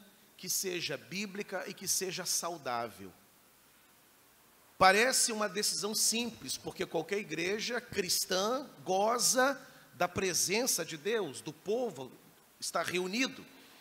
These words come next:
E a promessa de Deus é que ele estaria reunido com o seu povo. Então,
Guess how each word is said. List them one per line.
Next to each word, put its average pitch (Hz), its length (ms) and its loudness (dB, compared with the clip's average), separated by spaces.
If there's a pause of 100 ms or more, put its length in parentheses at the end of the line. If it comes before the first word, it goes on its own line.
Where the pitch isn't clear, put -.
(220)
E 139 120 0
a 175 80 2
promessa 190 600 0
de 156 140 -6
Deus 196 380 -2
é 190 40 -4
que - 140 -6
ele 196 80 -2
estaria 196 720 2
reunido 170 840 -6 (280)
com 185 200 -4
o 190 60 -6
seu 202 240 4
povo. 214 400 2
Então, 214 400 -4